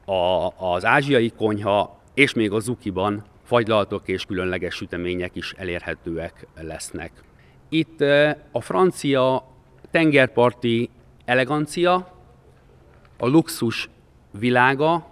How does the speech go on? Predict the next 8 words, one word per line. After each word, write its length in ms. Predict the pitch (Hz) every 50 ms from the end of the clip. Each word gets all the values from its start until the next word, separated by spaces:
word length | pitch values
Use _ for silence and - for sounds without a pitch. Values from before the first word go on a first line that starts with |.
| - _ _ _ _ _ _ _ _ _ _ _ _ _ _ _ _ _ _ - _
hangulata 840 | - 135 147 147 135 139 135 127 123 120 - 110 101 104 104 - -
mellett 680 | 117 113 107 110 120 131 147 170 - - - - - - _ _ - - - - _ _ _ _ -
az 140 | 113 113
olasz 480 | 120 143 139 131 113 107 - - - - - _ -
Dolce 440 | 101 110 127 123 120 - - 120 101
Vita 600 | 101 107 110 - - 117 117 117 120 120 - - - - _ - - - - -
életérzés 920 | - 120 127 120 110 107 - 110 104 104 92 101 101 98 101 - - - - - - - - - -
fog 400 | - - 127 123 123 120 -